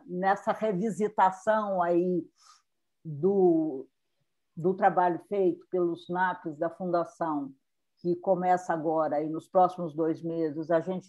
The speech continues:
tinha que estudar um pouco isso e pensar em alternativas.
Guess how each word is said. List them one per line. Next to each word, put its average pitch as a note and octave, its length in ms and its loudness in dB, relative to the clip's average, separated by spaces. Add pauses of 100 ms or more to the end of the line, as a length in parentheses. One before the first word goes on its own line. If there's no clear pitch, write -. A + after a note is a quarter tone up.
tinha G3 260 -10
que D#3+ 420 -4 (460)
estudar G3 500 0
um A3+ 140 0
pouco F3 460 -2
isso A3+ 400 -6
e G#3 80 -8
pensar G3 560 -4
em F3+ 100 -4
alternativas. E3 1160 -6